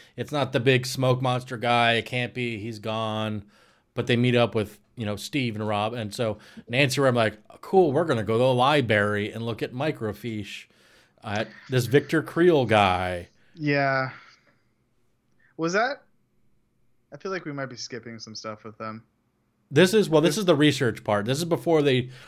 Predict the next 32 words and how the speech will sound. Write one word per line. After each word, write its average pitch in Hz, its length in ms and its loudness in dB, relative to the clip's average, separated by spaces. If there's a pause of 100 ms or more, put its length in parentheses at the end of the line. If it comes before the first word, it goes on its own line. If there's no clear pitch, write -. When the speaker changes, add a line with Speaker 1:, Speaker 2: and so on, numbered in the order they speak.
(120)
Speaker 1:
they 120 120 0
go, 120 520 6 (540)
uh, 98 380 -2
put - 200 -4
on 131 180 0
pretty 127 320 -4
clothes, 113 680 0
and 117 180 -6
then 107 380 -8
Robin's 113 420 4
like, 113 160 0
"I'm 240 200 -6
a 240 60 -2
lesbian. 214 380 -2
I 190 100 -2
don't 226 100 -2
know 190 80 0
how 196 120 4
to 208 60 4
wear 220 220 4
bras." 147 640 4 (840)
Remember? 147 500 4
Speaker 2:
Oh, 135 140 2
yes. 127 380 -2
Speaker 1:
<laughs> - 40 -10
Speaker 2:
Oh, 131 120 2
yes. 202 440 8
Speaker 1:
Yeah. 196 680 4 (360)
No, 135 180 6
that, 160 200 6
that's 180 260 2
later. 131 460 4